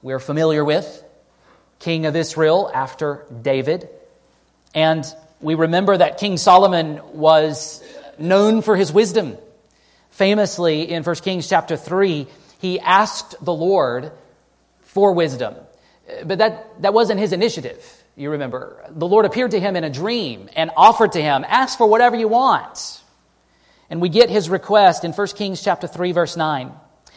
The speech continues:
"Give your servant an understanding mind to govern your people, that I may discern between good and evil. For who is able to govern this, your great people?" And then down in verse eleven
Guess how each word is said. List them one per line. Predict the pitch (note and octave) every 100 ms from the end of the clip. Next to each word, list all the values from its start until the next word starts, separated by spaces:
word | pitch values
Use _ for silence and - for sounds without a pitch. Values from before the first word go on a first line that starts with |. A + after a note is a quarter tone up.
| _ D3+
"Give | C#3 A#3+ G#3
your | G#3+
servant | F#3+ F#3+ F#3 C#3+ A#2 - -
an | D#3
understanding | F3+ G#3+ G#3 - G3+ G3 F#3 E3
mind | D#3 E3 E3 E3 E3+ -
to | C#3
govern | D3+ G3+ D#3+
your | D3+ C#3
people, | G#3 A3 - A#2+ C3
that | C#3+ D3+
I | D3+ E3+
may | E3+ E3+
discern | C#3 A#2 D3+ B2+ E3 G3+ F#3 C#3+ A2+ A2+ -
between | C#3+ - E3 D3+ B2
good | F3
and | F#3 F3+
evil. | G3 C#3 G#2+ - _ _ _ _ _
For | - B2+
who | A3 B3
is | A#3+ -
able | G3+ F3+ D3+
to | D3+
govern | D#3 E3+ D3 C3 A#2+
this, | C#3+ A#2 - -
your | C3+ C#3+ C3+
great | A#2 C3 B2+ -
people?" | C3 - - _ _ _ _ _ _ _ -
And | E3
then | F3+
down | F#3+
in | F#3
verse | F#3+
eleven | F#3 F#3 F3 D3+